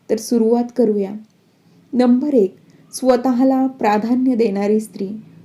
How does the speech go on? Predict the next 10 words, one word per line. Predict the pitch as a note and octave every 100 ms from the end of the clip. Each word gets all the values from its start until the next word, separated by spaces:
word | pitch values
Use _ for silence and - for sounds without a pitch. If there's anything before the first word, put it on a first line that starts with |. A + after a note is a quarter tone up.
| -
स्वतःला | - B3+ A#3+ B3+ C4+ C4
कायम | C4 A#3+ A#3 B3 B3+
प्राधान्य | B3 G#3+ A3 B3 C4
द्या, | A3 F#3 - -
जेणेकरून | G#3+ A3+ A3+ A#3+ A#3 A3 G#3+ - - -
समोरचा | A#3+ A3+ A#3 A#3+ A#3+
तुम्हाला | A#3+ A#3+ G#3+ A3+ A#3
निवडायला | A#3 A3 A3 G#3+ A3 A3+
भाग | G#3+ G3+ A3+
पडेल. | - F#3 F3+ F#3